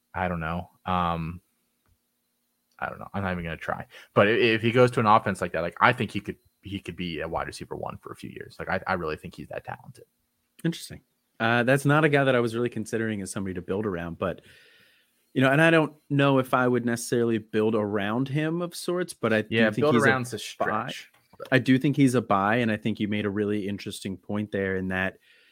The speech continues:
Speaker 2: you're buying him for a wide receiver, a low-end wide receiver two price. He's returning low-end wide receiver two value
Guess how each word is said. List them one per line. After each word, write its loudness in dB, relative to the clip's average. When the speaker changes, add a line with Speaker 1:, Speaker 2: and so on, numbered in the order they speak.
Speaker 2:
you're 6
buying 6
him 4
for 4
a 6
wide 4
receiver, -2
a -4
low-end 0
wide -2
receiver -6
two -10
price. -6
He's 2
returning 4
low-end 0
wide -2
receiver -8
two -6
value -4